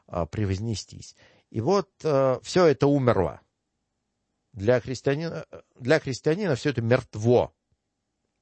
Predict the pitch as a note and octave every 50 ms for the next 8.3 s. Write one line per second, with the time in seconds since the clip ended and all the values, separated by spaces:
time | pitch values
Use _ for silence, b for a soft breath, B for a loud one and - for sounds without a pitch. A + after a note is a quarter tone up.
0 | _ _ _ _ _ _ _ _ _ _ _ b b b b b b b b b
1 | b b - F#2 F#2 F#2 F#2 F#2+ F#2+ F#2+ G2 F#2+ G#2 - _ _ _ - C3 C3+
2 | C#3+ C#3+ D3 C#3+ C#3+ C#3 C3+ - _ - G#3+ A#3 F3+ - - - C#3+ B2 A2+ A2
3 | B2 D3 C3 - - - - - D3 C#3 - C3+ C3+ C3 D3 D#3 F#3 G#3+ G3+ F3
4 | D#3+ D#3+ D#3 D3 C#3+ B2 G2+ - _ _ _ _ _ _ _ _ _ _ _ _
5 | _ _ _ _ _ _ _ - - _ _ _ - - _ G2+ G#2 A#2+ B2+ B2+
6 | B2+ C3 C#3 C3+ C3+ C#3+ C#3 C3 B2+ C3 B2+ B2 B2 B2 B2 A#2+ A#2+ A#2 A2 G#2+
7 | G#2 G2+ - A2 A2 - - A#2 - - F#2+ F2 F2+ F#2 F#2+ G#2+ A2 B2 B2+ D3
8 | G3+ A3 F#3+ - - -